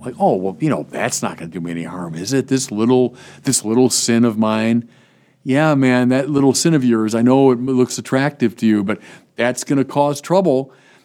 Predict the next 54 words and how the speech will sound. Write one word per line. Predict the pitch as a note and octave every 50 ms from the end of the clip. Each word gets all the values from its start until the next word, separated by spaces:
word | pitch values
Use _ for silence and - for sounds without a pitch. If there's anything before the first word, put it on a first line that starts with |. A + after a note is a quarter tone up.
| _ _ -
Or | E3 D#3+
it's | D3 -
like, | F3+ D#3+ D#3 C#3+ -
you | F#3+
know, | E3+ D#3 D3
the | C#3 C#3
doctor, | A#2 C#3 C3+ C#3 C#3 - C#3 B2 A#2
"Hey, | C3 D#3 E3
I | D3 C#3
got, | C#3+ C#3 C3 B2 A2+ -
I | B2+ C3+
got | C#3 D3 C#3 B2+
ninety-seven | B2+ B2 A#2 B2 B2+ B2+ B2+ A2+ - C3 B2 A#2 A#2 G#2
percent | G2+ G2 - A#2 A#2+ A2+
of | G#2+ G#2+
that | G2+ G2 F2+ - _
tumor | - B2 B2+ B2+ G#2 F#2 F2+
out, | F2 E2+ F#2 -
and, | F2+ F#2+ F#2+ F#2 F#2 F2
uh, | F2+ F2
you | F2 G2
know, | G#2 G#2
you'll | A2 A#2+ C3+
be | C#3+ D3 C3+
fine." | - - D3 C3 F#2 D2 C#2+ - _ _ _ _ _ -
<laughs> | C3 - _ - - - - - - -
Would | E3+ C3 D#3
you | E3+
be | E3+ D3+
comforted | A#2+ - - C#3+ C#3+ - C3+ A#2 G#2 F2+
by | G#2 G2 G2+
that? | B2+ E3+ D3 G2 - _ _ - - - - - _
No, | - C4
you | C4 A3+
gotta | A#3 A#3 G3+ E3+
remove, | D3 C#3+ D3 D3+ D#3+ E3 D#3 C#3 C3+ - - -
uh, | - - - - - - -
evil | E3+ F3 F3 D#3+ E3 D3+ C#3 C3+ -
in | D#3+ D#3
its | C#3+ B2 - -
totality. | - C3 - - B2+ B2 B2 A#2+ A2+ G2 F2 E2 - _ - - - - _ _ _ - -
I, | - B2 - -
I've | F#3 B3 B3+
used | B3 A#3 A3 E3+
the | F#3+ F3+
example | C3 B2+ D3 C#3+ B2+ B2
too, | A#2+ - D#3 D3+
Brandon, | A#2+ C3 B2 A#2 A2+ A2+
of, | A2 G2+ G2 -
of | C3 B2+ G#2+ A2
the | A#2+ A#2
cross | - - - - E3 F3 F3 E3 - -
of | C3 G#2+
Jesus. | F#2 A#2+ C3 C#3 B2+ G2+ F#2 D#2 C#2+ - -